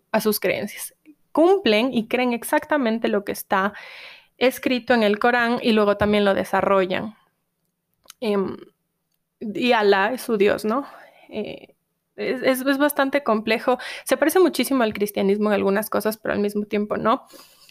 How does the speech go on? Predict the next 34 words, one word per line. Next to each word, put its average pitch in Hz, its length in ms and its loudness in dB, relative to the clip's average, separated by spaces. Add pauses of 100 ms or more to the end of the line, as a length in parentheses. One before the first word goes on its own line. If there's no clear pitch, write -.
(120)
Entonces, 240 540 2 (400)
eh, 208 440 4
la 220 160 4
religión 214 880 2 (340)
no 240 160 0
es 240 140 -2
algo 247 180 2
a 240 40 2
lo 208 120 0
que 214 60 -8
me 202 140 -4
quiero 214 180 0
meter 214 460 0
ni 254 260 2
a 285 100 2
criticar, 202 640 -2
<laughs> - 20 -20
ni 220 220 0
a - 80 0
explicar, 202 560 -4
porque 208 300 -4 (280)
es 226 140 -4
compleja, 202 500 0
pero 220 140 4
es, 254 100 2
es 311 120 4
bastante 339 340 2
parecido 202 340 2
al 202 80 -2
cristianismo 208 560 -2
y 220 120 0
en 240 100 0
realidad 262 320 4
no, 226 340 0